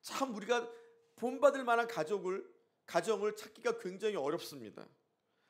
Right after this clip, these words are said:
만약에 그 성경에 나와 있는 가족들, 가정들이 지금, 지금 이 시대에 살고 있는 가정이라면요, 오은영 선생님 찾아가야 돼요.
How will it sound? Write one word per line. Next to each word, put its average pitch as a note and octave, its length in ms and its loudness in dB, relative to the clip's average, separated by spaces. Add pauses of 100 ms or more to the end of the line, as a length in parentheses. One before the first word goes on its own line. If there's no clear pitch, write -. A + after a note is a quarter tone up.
(160)
만약에 G#3+ 520 0
그 A3 640 -6
성경에 A#3 560 -2
나와 D#3 320 0
있는 F#3+ 320 -8
가족들, F#3 580 -8
가정들이 F#3 600 -8
지금, A3 580 -10 (220)
지금 A3 600 -8
이 E3+ 120 -16
시대에 G#3+ 300 -4
살고 G#3+ 320 -4
있는 G3+ 120 -6
가정이라면요, E3 1000 -6 (760)
오은영 G3+ 360 -2
선생님 F3+ 300 -6
찾아가야 D3 440 -8
돼요. D#2 140 -20